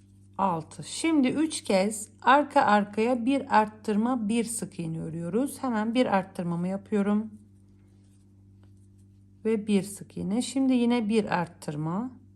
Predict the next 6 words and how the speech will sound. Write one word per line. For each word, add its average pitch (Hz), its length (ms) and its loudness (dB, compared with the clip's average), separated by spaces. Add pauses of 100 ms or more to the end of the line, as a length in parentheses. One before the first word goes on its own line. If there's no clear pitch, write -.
(4000)
Bir 208 180 4
sık 247 320 -6
iğne, 247 420 2
son 277 640 2 (280)
bir 247 340 2
arttırma, 196 760 -2